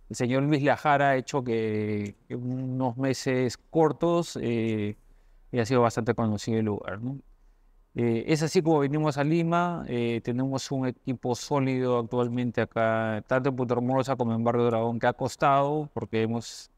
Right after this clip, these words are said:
prueba, error, hemos tenido equipo, hemos cambiado piezas, ¿no? Y ahorita sí estamos con un equipo sólido, eh, con retos, ¿no? A medida que vamos creciendo siempre van presentándose problemas, digamos, pero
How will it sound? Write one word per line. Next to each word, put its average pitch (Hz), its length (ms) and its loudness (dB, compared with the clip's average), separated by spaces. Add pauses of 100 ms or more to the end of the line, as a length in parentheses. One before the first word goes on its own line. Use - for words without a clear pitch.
prueba, 123 400 4
error, 120 420 2
hemos 117 140 -2
tenido 120 200 2
equipo, 120 400 -2
hemos 117 160 -2
cambiado 117 580 2
piezas, 113 540 0
¿no? 139 200 -6 (540)
Y 127 80 -4
ahorita 143 640 2
sí - 160 -6
estamos 139 340 -2
con 131 140 -6
un 135 60 0
equipo 131 340 -2
sólido, 143 580 0 (240)
eh, 113 600 -2 (420)
con 120 180 0
retos, 135 840 0
¿no? 139 340 0
A 123 80 2
medida 117 320 0
que 123 100 -2
vamos 120 280 2
creciendo 120 520 -2
siempre 120 300 -2
van 120 580 0
presentándose 117 1300 -2 (1040)
problemas, 139 600 4
digamos, 147 520 0
pero 117 880 0